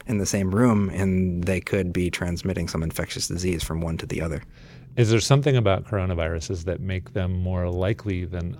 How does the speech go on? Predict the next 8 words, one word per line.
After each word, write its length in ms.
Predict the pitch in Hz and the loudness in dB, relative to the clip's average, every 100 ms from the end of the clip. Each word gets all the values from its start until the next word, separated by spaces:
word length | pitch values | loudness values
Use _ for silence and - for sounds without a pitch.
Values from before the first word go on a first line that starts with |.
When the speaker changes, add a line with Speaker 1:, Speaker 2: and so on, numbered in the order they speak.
| - | -4
Speaker 2:
other 180 | 95 | 0
viruses 640 | 87 82 85 80 95 82 - | 0 0 -2 -2 -4 -6 -6
to 200 | - 87 | -6 -4
mutate 580 | 87 98 92 92 87 - | 0 0 0 -2 -4 -6
to 100 | 104 | -8
cause 600 | - 90 87 82 - - - | -2 -2 -2 -6 -10 -14 -14
serious 520 | - - 107 90 78 | -4 2 2 2 -2
diseases? 640 | - 92 107 101 - - | -4 -2 0 -2 -6 -16